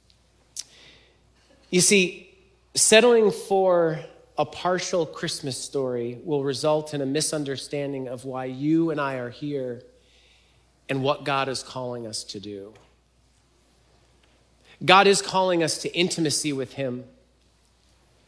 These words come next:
but he's calling us to intimacy with him in the midst of a much larger war with very great stakes around us.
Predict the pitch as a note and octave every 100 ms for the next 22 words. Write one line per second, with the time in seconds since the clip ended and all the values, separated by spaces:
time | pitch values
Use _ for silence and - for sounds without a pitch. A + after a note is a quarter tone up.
0 | _ _ - - D#3+ D3 - F3+ F3+ E3+
1 | - D#3 F3 F3+ G3 E3 - D#3 D3 D3+
2 | D3 C3+ - - - F3 F#3+ G3 F#3 E3+
3 | F#3 D3+ - - - E3 D#3+ E3+ F3+ -
4 | - - _ _ C#3 D#3 E3 E3+ D3+ E3+
5 | E3 D#3+ - - _ C#3 E3 E3+ D#3 D3
6 | D3 C3+ - D3+ D3+ - C3+ F3 F3 E3+
7 | C3+ D3 D#3+ D#3 - - - - - D#3+
8 | D3+ - - - - D3+ C#3+ C3+ C#3 B2+
9 | - - - -